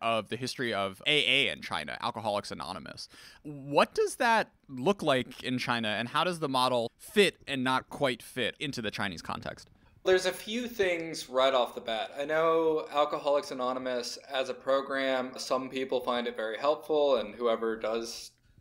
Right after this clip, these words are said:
Speaker 2: uh, draw a benefit from being a part of that program, uh, I say that's great. But there are a lot of people who view it as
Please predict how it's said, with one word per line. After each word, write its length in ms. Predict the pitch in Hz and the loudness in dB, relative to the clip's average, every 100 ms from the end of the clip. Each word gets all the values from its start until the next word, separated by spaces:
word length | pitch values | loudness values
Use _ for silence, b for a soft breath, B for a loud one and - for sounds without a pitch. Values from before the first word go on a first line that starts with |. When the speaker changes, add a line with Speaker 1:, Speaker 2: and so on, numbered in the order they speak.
| _ 127 | _ -12
Speaker 2:
uh, 120 | 113 | -10
draw 340 | - 113 113 | 0 4 6
a 100 | 110 | 4
benefit 460 | 113 113 117 113 - | 0 -2 -2 -4 -2
from 300 | 127 117 113 | -2 -2 0
being 220 | 113 110 | -2 -2
a 40 | |
part 260 | 104 113 120 | -4 -2 -2
of 80 | 117 | 0
that 220 | 123 120 | 0 0
program, 560 | 127 123 123 123 127 123 | 0 2 2 0 -2 -4
uh, 220 | 98 92 101 | -6 -4 -6
I 40 | |
say 320 | - 113 104 104 | -4 -2 -2 -2
that's 180 | 98 | -8
great. 500 | - 123 139 165 - | -4 0 0 0 -12
But 300 | - 120 120 - | 0 2 2 0
there 120 | 147 | 4
are 40 | |
a 40 | 147 | 6
lot 160 | 147 | 6
of 100 | 151 | 4
people 280 | 165 151 147 | 0 -2 -2
who 180 | 135 139 | -4 -8
view 240 | 123 127 | -4 -2
it 140 | 127 117 | 0 0
as 400 | 117 113 - | -2 -6 -12